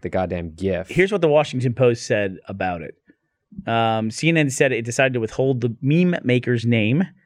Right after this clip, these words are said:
Speaker 2: However, quote, this is a quote from C N N, as told to us by the Washington Post, "because he is a private citizen who has issued an extensive statement of apology, showed his remorse by saying he has taken down all his offending posts,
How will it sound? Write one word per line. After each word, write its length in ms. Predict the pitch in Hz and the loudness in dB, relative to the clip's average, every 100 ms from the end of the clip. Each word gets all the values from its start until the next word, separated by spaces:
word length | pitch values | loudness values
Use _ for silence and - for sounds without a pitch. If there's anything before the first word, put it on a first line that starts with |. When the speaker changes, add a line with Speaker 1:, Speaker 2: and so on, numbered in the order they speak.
| _ | _
Speaker 2:
However, 580 | 120 117 98 107 131 - _ _ _ | 2 2 2 0 -2 -8 _ _ _
quote, 500 | - 185 156 143 - _ - | 0 4 4 0 -8 _ -10
this 100 | 104 | -8
is 80 | |
a 40 | 101 | -2
quote 200 | 120 104 | 0 0
from 160 | 113 | -4
C 140 | 104 110 | -4 -2
N 80 | 92 | -2
N, 140 | 104 | -2
as 260 | 92 95 - | -4 -6 -4
told 220 | 98 95 | -8 -6
to 120 | 98 | -6
us 100 | 90 | -8
by 260 | - 87 80 | -8 -8 -6
the 100 | 76 | -8
Washington 400 | 73 73 71 78 | -12 -12 -14 -12
Post, 280 | 92 139 - _ _ _ _ _ | -6 -6 -6 _ _ _ _ _
"because 420 | 120 120 175 180 | -6 0 2 2
he 100 | 185 | 2
is 120 | 165 139 | 2 2
a 80 | |
private 380 | 120 135 143 170 | 2 0 0 -2
citizen 400 | - 113 - 110 | -4 -4 -4 -4
who 120 | 113 104 | -2 -4
has 120 | 92 - | -4 -4
issued 400 | 117 - 120 110 | -4 -2 -4 -4
an 120 | 95 | -8
extensive 720 | 92 - - 143 165 - 180 | -10 -14 -6 -4 -4 -6 -10
statement 480 | - - 131 127 127 - | -10 -4 -4 -4 -10 -14
of 100 | 95 | -18
apology, 460 | - 139 165 269 - _ _ _ _ _ | 0 2 2 -4 -20 _ _ _ _ _
showed 380 | - - 160 175 | 0 2 4 2
his 140 | 180 | 2
remorse 320 | 175 135 143 | 2 2 2
by 120 | - | 0
saying 280 | 113 127 117 | -2 0 0
he 100 | 120 | 0
has 120 | 107 - | -2 -2
taken 300 | 117 113 107 | -2 -2 -2
down 220 | 104 95 | -2 -2
all 260 | - 110 120 | 0 0 2
his 120 | 113 | -2
offending 320 | 110 113 98 | -4 -4 -4
posts, 300 | 127 147 | -2 -4